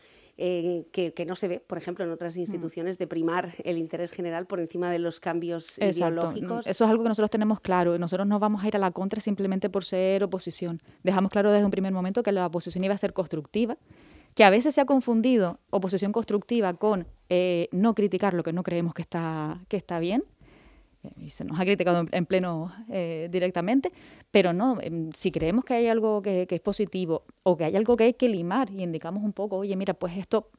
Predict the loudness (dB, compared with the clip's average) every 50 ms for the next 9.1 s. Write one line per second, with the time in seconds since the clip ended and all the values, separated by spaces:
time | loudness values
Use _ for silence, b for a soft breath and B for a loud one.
0 | _ _ -10 -6 -4 0 0 0 0 0 -2 -2 -2 -2 -4 -4 -2 -2 -2 0
1 | 0 -2 -2 -4 -4 -4 -2 0 2 2 4 4 4 2 2 4 2 2 4 2
2 | 0 0 0 -2 -2 -2 -2 -2 -2 -2 -4 -2 -2 -2 -4 -4 -6 -8 B B
3 | B B B B B 2 2 2 2 0 -2 -2 -4 -6 -8 -10 -6 -4 -2 -2
4 | 2 2 2 2 2 0 -2 -2 0 0 0 0 0 -2 -2 -2 -2 -2 -4 -4
5 | -6 -4 -4 -4 -2 -2 -2 -2 0 0 2 2 2 2 4 4 2 2 0 -2
6 | -2 -2 -2 -2 -2 -2 -2 -2 0 0 0 -2 -2 -2 -2 -2 -2 -2 -4 -8
7 | -8 b b b b b b 2 2 2 0 -6 -6 -6 -6 -6 -6 -8 -10 -10
8 | -10 -10 -10 -8 -8 -8 -8 -8 -6 -6 -6 -6 -8 -8 -10 -8 -8 -6 -4 -4
9 | -6 -6